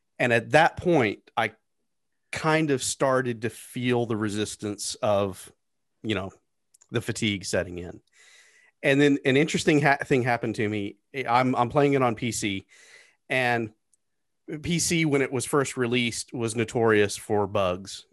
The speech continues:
Um, I did a little research on that. It was a thing. They've patched it, but there are ki-, still occasionally things that will show up.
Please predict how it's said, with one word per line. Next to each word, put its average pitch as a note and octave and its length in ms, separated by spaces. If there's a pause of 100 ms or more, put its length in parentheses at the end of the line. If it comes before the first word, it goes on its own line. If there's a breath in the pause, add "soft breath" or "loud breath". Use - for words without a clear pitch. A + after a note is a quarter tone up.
Um, F#2 400
I - 60
did G2 160
a - 20
little F#2+ 160
research G2+ 440
on G2 160
that. F#2+ 320 (320 soft breath)
It A2+ 100
was G2 140
a G2 60
thing. F2 400 (280 loud breath)
They've G2+ 220
patched G#2 400
it, G#2 200 (280 soft breath)
but A#2+ 200
there B2+ 140
are A#2 160
ki-, - 280
still - 260
occasionally D3+ 500
things A#2 320
that A2+ 140
will G#2+ 120
show G2+ 320
up. F2+ 360